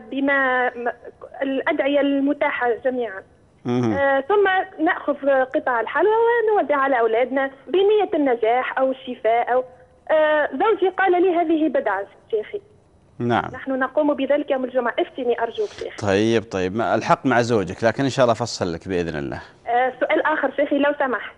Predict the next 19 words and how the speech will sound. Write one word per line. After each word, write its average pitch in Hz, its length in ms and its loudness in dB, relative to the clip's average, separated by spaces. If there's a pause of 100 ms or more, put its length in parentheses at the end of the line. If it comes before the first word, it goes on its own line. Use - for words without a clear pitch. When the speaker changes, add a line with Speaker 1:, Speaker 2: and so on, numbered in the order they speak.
(120)
Speaker 2:
مهم. 117 260 -2 (1000)
Speaker 1:
آه، - 40 -2
آه، 247 640 0
أنا 294 240 0
أصلي، 311 420 0
آه، 262 460 2
لص-، 240 680 -2
ركعتين 277 340 -4
قبل 247 260 -4
الصبح، 302 480 -2 (240)
وأربعة 285 360 0
قبل 269 260 -4
الظهر، 247 300 0
وأربعة 269 300 -2
بعد 277 220 -2
الظهر، 233 420 -2
وركعتين 254 680 -2
بعد 247 220 -2
المغرب، 302 400 0